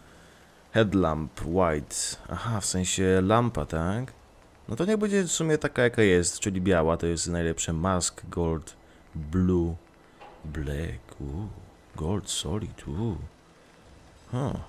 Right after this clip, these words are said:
re-, no zastanawiające to jest, ale niech będzie czarne, o, cyk. Dawaj. E, moduł, co to jest? Hacking, wow. Holy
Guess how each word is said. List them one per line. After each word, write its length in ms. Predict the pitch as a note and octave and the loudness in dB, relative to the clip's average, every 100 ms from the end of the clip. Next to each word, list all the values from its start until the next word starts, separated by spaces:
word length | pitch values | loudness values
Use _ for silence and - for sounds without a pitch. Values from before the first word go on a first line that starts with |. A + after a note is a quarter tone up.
| - | -8
re-, 200 | C#2 E2 C3+ C#3 - - - | -6 -6 -8 -12 -16 -14 -8
no 60 | |
zastanawiające 840 | C#3+ E3+ - E3 D3 A2+ F#2+ E2+ E2+ | -6 -4 -2 0 2 4 4 2 0
to 80 | E2+ | 2
jest, 180 | F#2+ B2 | 2 4
ale 120 | F3 | 4
niech 140 | F#3 | 4
będzie 220 | F3 D3+ | 4 2
czarne, 500 | - F#2 E2 E2+ G#2 | 2 2 2 2 0
o, 140 | F#2 G2 | 0 0
cyk. 380 | - D#2 A2 - - - - - - - | 0 0 -2 -4 -20 -20 -20 -20 -14 -6
Dawaj. 520 | D2 C#2+ F2 A#2+ C3+ - - - - - - - - E2 | -4 0 2 2 0 -10 -20 -20 -20 -20 -20 -20 -10 -4
E, 440 | F2+ F2+ F2+ F2+ | 2 4 4 4
moduł, 880 | F2+ F#2 F#2+ G2+ F#2+ F2 E2 D#2+ D#2 | 4 2 4 4 4 2 2 0 -2
co 180 | - G2+ | -6 -8
to 140 | - | -6
jest? 180 | C2 - | -4 -4
Hacking, 580 | - B2+ - - D#2+ - | -4 -8 -8 -8 -6 -2
wow. 600 | G#2+ D3 C3 F2 D#2+ D#2 - - - - - - - | 4 6 8 6 2 -4 -12 -20 -20 -20 -20 -20 -12
Holy 720 | D#3 D#3 D#3 D#3 D3 D3+ | -10 -8 -6 -2 -2 -2